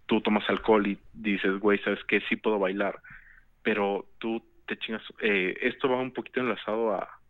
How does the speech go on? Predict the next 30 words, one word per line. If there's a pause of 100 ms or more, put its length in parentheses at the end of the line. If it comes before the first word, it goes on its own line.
pues, (540)
si
el, (100)
el
fin
justifica
el
medio,
¿no? (300)
O
con
qué
intención
haces
las
cosas,
como
comentaba
el
profe. (800)
Eh, (680)
si
tú
te
chingas
un
cuadro,
lo
que
sea,